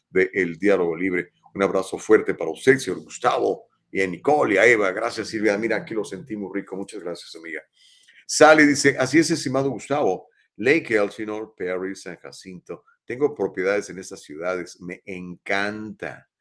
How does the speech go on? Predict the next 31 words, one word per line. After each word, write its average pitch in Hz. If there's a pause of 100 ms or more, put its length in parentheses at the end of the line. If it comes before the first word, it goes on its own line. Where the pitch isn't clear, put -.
(360)
me 82
encanta. 90
A -
mí 101
también 101
me 107
gustó 104
mucho, 113
fíjate. 104 (360)
Yo, 156
y 143
fíjate, 156
yo 123
no 143
soy, 135 (200)
a 196
pesar 185
de 214
que 170
yo 190
nací 196
en 139
un 151
pueblo, 71 (400)
¿no? - (420)
Yo 113
nací 127
en 135
una 147
ciudad 123
pequeña. 85